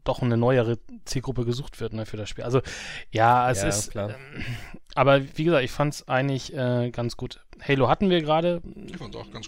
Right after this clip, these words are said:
Speaker 3: cool, ja.
Speaker 1: Halo Infinite, äh,
Speaker 3: Was, was,
Speaker 1: kommt
Speaker 3: was, was,
Speaker 1: jetzt
Speaker 3: was
Speaker 1: gerade.
Speaker 3: hatten wir Halo? Was, willst du das gerade überspringen?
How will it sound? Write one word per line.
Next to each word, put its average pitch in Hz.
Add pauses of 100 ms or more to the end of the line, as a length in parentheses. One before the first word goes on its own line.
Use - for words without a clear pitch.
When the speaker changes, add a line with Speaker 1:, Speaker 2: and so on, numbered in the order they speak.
Speaker 3:
cool, 113
ja. 113
Speaker 1:
Halo 135
Infinite, 143
äh, 127 (100)
Speaker 3:
Was, 117
was, -
Speaker 1:
kommt 127
Speaker 3:
was, 131
was, 135
Speaker 1:
jetzt 113
Speaker 3:
was 131
Speaker 1:
gerade. -
Speaker 3:
hatten 147
wir 143
Halo? 151
Was, 151
willst 139
du 160
das 165
gerade 135
überspringen? 135